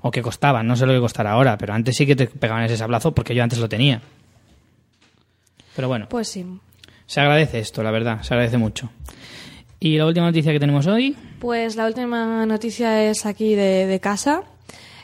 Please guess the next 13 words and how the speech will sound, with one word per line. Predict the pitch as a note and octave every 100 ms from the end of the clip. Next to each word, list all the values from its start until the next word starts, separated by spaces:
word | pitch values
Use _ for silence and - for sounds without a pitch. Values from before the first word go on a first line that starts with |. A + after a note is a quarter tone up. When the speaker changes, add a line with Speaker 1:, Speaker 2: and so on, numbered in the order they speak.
| -
Speaker 2:
Y | A#3 A3+
es | A3+ -
que | - A#3 A3 G#3 G#3 G3+
se | -
han | G#3+
juntado | G#3+ A3 G#3+ G#3+ A3 A3+
un | G#3+ G#3
grupo | A3 A3 G#3+
de | G#3 G3+ G3+ G3 G3+
periodistas | G#3 G#3 G#3 B3+ - D#4+ E4
del | B3 A3 G#3
sector | F#3+ F#3+ G3+ G#3 G3+
cinematográfico | G#3 G3+ G3 G3 G3 C#4 E4+ E4 F#4